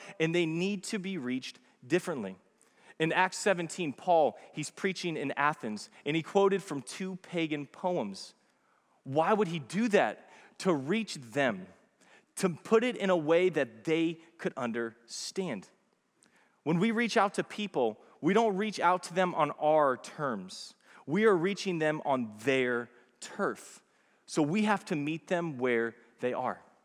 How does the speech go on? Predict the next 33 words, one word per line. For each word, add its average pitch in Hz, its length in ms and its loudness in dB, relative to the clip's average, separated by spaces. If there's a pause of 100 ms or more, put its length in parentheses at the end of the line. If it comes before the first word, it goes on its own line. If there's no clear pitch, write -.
(920)
Jesus, 175 460 0
he 190 80 0
did 180 140 4
not 180 200 4
give 165 160 0
us 170 220 0
a 151 40 -4
small 143 720 0 (220)
commission, 110 720 -8 (760)
not 165 200 2
just 190 240 0
a - 20 4
decent 160 520 -4
commission. 151 360 -2
He 160 140 -4
gave 170 260 2
us 170 220 0
a 156 160 0
great 127 640 -2 (340)
commission. 147 580 -2 (200)
And 160 100 2
in 190 200 2
that 208 180 2
commission, 190 500 0 (180)
he 202 220 -2
gave 175 400 4
us 185 180 2
an 151 140 -2 (160)
action 170 460 0
statement. 101 560 -4 (120)
He 202 260 -2
said, 151 600 2 (640)
"Go." 120 340 4